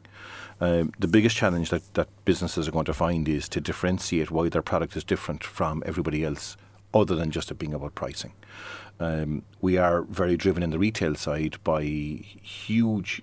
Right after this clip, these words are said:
um, online presence. Um, you know, retail stores are finding that a major challenge, as you know, and we've seen that over the last number of years. That's not gonna change in the next twelve months. If anything, it'll get worse. Um, but if you, going back to, uh, the, the big challenge for,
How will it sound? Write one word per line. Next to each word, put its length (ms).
um, 600
online 460
presence. 560
Um, 680
you 100
know, 120
retail 380
stores 360
are 40
finding 300
that 120
a 40
major 280
challenge, 380
as 100
you 80
know, 300
and 80
we've 160
seen 240
that 160
over 140
the 80
last 240
number 200
of 120
years. 200
That's 220
not 140
gonna 180
change 420
in 140
the 60
next 360
twelve 260
months. 220
If 60
anything, 220
it'll 120
get 180
worse. 300
Um, 480
but 140
if 140
you, 80
going 220
back 280
to, 360
uh, 60
the, 160
the 120
big 180
challenge 340
for, 260